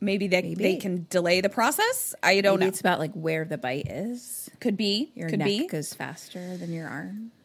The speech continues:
Speaker 1: Could be. Yeah. So Seth lets him in. He hugs his kids. They see he's bitten. Uh, Seth starts freaking out.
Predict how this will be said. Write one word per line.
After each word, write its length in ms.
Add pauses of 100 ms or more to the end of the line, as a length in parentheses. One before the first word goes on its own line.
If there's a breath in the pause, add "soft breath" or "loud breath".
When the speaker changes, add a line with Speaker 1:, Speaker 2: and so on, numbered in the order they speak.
Speaker 1:
Could 200
be. 280 (100)
Yeah. 300 (100)
So 840
Seth 320
lets 220
him 80
in. 360 (200)
He 140
hugs 260
his 140
kids. 560 (400 soft breath)
They 120
see 240
he's 220
bitten. 500 (640 soft breath)
Uh, 240
Seth 340
starts 320
freaking 380
out. 380